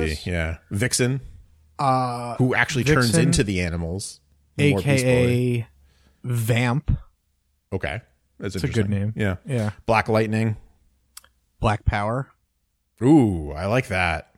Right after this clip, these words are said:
Speaker 1: That's pretty good.
Speaker 2: That's
Speaker 1: <laughs>
Speaker 2: fucking awesome. There was one guy I couldn't make out who it was. He had the electric powers.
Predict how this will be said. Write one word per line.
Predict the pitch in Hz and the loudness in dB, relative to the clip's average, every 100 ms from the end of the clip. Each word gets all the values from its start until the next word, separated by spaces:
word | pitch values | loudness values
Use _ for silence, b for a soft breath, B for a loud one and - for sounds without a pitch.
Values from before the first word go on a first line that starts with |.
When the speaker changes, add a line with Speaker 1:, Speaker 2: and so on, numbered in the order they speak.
| - | -10
Speaker 1:
That's | 143 | -8
pretty | - 170 | -2 -2
good. | 160 120 101 | 0 -4 0
Speaker 2:
That's | 98 123 120 302 | 2 4 4 0
Speaker 1:
<laughs> | |
Speaker 2:
fucking | - - 92 90 | -2 -4 -6 -4
awesome. | 85 95 - 82 82 B B B B B - | 0 0 0 -6 -10 B B B B B 2
There | 147 | 6
was | 160 | 6
one | 131 185 | 6 4
guy | 214 170 | 4 2
I | |
couldn't | 147 185 160 147 | 2 2 2 2
make | 139 | 4
out | 127 | 4
who | 123 | 4
it | 107 | 4
was. | 101 | 2
He | 98 | 2
had | 98 | 0
the | |
electric | 95 95 - 80 | 0 -2 -4 -6
powers. | 65 53 62 - | -6 -6 -10 -14